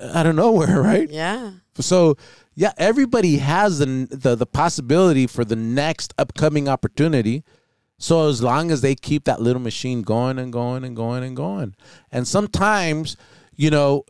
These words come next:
Speaker 1: you'll, you'll polish that up after so many failures. Having different, uh, um, uh, obstacles in your, in your journey in the business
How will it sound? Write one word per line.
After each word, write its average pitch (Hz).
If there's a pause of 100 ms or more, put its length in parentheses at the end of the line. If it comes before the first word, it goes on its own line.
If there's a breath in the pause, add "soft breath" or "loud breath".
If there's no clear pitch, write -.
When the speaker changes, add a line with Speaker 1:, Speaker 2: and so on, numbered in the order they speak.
(320)
Speaker 1:
you'll, 165
you'll 156
polish 180
that 147
up 170
after 139
so -
many 135
failures. 110 (880)
Having 170 (340)
different, 180
uh, 131
um, 113 (200)
uh, 107 (100)
obstacles 135
in 120
your, 117
in 127
your 113
journey 151
in 135
the 117
business 131